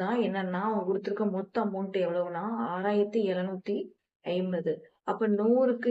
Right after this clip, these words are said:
என்னன்னு சொல்லி கே-, கண்டுபிடிக்கணும். அதுதான் அசல். நம்மளுக்கு, உங்களுக்கு பாக்ஸ் மெத்தட் தெரியும்னு நினைக்கிறேன். தெரியும்னா பா-,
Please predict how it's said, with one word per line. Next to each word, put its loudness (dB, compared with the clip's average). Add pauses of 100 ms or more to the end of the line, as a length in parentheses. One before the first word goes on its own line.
(160)
என்னன்னு -4
சொல்லி 0
கே-, -8 (140)
கண்டுபிடிக்கணும். -4 (100)
அதுதான் 4
அசல். -6 (180)
நம்மளுக்கு, -4
உங்களுக்கு 0
பாக்ஸ் -2
மெத்தட் 0
தெரியும்னு 2
நினைக்கிறேன். -8 (1200)
தெரியும்னா 8 (100)
பா-, 4